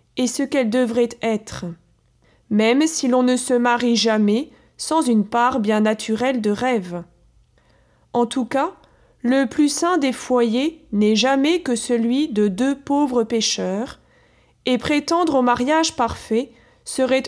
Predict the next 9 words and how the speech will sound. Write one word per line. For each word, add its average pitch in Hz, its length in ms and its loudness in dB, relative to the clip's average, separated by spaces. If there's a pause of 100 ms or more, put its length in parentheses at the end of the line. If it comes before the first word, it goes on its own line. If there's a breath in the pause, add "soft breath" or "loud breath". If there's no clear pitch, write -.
oublier 294 600 2
que 294 140 -4
le 240 140 2
péché 262 520 -2
originel 233 960 0 (300 loud breath)
empoisonne 240 800 0 (100)
toutes 349 240 -2
nos 247 160 0
relations. 208 640 -4